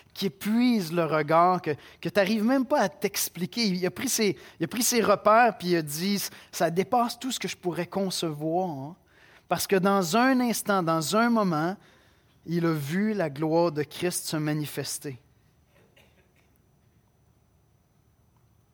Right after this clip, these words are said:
Jésus s'est transformé à ce moment-là. Et Dieu est en train de,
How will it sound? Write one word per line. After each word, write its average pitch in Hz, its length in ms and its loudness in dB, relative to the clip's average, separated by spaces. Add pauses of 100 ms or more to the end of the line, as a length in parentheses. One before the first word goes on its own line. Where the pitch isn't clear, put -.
(920)
Jésus 139 380 -6
s'est - 160 -8
transformé 135 720 -6
à 123 40 -10
ce - 120 -14
moment-là. 113 380 -14 (2500)
Et 156 100 -4
Dieu 180 420 -2
est - 120 -4
en 170 160 0
train 190 340 -4
de, 151 280 -2